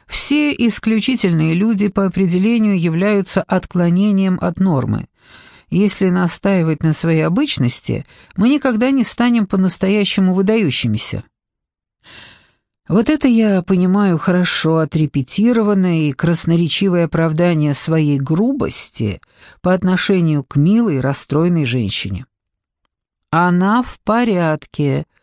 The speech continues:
уверяю вас. Когда она по-настоящему выйдет из себя, вы сразу это заметите. Зрелище не из приятных. Когда я переделывал ее прежнюю кухню под лабораторию, она начала вести себя как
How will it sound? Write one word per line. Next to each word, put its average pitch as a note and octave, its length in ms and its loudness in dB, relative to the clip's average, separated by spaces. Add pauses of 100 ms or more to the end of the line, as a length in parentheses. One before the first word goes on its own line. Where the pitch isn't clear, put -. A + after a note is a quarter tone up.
(160)
уверяю G3+ 800 2
вас. F#3+ 600 -2 (460)
Когда G3 420 2
она F#3 280 2
по-настоящему F#3 1120 0
выйдет F3+ 360 0
из E3+ 120 0
себя, G3 340 0
вы A3 120 0
сразу G3 380 0
это B2+ 200 -2
заметите. B2+ 680 -2 (360)
Зрелище G#3+ 840 0
не C4 180 0
из B3 100 -6
приятных. G#3 800 -2 (760)
Когда G3+ 260 0
я C#4 400 0 (140)
переделывал G#3 680 2
ее E3+ 320 0
прежнюю F3 500 2
кухню D#3 420 0
под E3 220 -2
лабораторию, E3+ 720 0
она A3 180 0
начала A3 460 0
вести G#3 420 -2
себя G3+ 360 -2
как F#3+ 300 -2